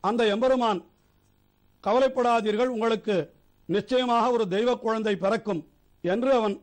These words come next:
அனுகிரகம் பண்ணினதாகவும், அதனால் பத்து மாதங்களிலே அந்த உடையநங்கைக்கு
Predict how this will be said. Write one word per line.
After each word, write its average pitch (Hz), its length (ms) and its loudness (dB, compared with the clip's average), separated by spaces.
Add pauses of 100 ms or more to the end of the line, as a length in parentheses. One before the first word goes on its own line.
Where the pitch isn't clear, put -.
அனுகிரகம் 220 520 -2
பண்ணினதாகவும், 208 640 -2 (880)
அதனால் 240 420 2 (240)
பத்து 214 260 -2
மாதங்களிலே 226 640 2 (440)
அந்த 220 260 0 (320)
உடையநங்கைக்கு 233 800 0